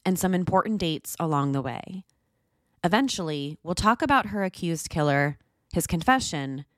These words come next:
and what forensic evidence exists in the case.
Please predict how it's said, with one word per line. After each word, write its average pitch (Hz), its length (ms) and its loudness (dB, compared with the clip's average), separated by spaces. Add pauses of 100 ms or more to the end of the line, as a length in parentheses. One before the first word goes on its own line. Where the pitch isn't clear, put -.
(120)
and 202 140 2
what 202 260 2
forensic 180 500 -4
evidence 151 520 0
exists 151 400 0
in 139 80 0
the 127 80 -4
case. - 580 -6